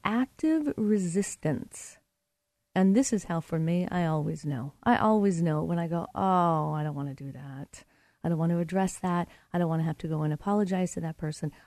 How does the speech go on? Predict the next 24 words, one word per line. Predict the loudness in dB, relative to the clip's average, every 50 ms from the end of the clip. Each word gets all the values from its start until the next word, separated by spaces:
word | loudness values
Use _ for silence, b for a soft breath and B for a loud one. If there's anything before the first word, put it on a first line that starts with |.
| b
I | -2
don't | -2 0
wanna | 0 -2 -2
take | -2 -4 -6 -6 -6 _ -12 -4
responsibility | -4 -4 -4 -2 -2 0 0 0 -2 -4 0 4 6 6 6 6 6 4 2
for | 2 0 -2
something." | 0 2 2 2 2 2 2 0 0 0 0 B B B B B B B B
Whatever | 2 4 6 6 6 6 4 4 2 4
it | 6
is | 6 6 6
that | 4 4 4
I'm | 4 0 0 -2 _
actively | -2 0 0 0 0 -2 _ 0 0 0 2 0 0 2 2 0 0 -2
resisting, | -2 -2 -2 -2 -2 -2 -4 -4 -4 -8 -8 -8 -8 -8 -8 -2
and | 0 0 2
I | 2 0
feel | -2 -4 -12 _ _ 4 6 6 6 4 4
it | 0 -4 -8 -12 -8 -2
in | 0 2 2 2
my | 2 0 -2
gut, | -2 -2 -2 -2 -2 -6 -10 -16 -20 _ _ _ _ _ _ _ _ _ _ _ _ _ _ _ _
that | 0 0 2 2
usually | 2 2 4 4 6 8
means | 8 6 6 4 0 -4 -6 -8 -12 -16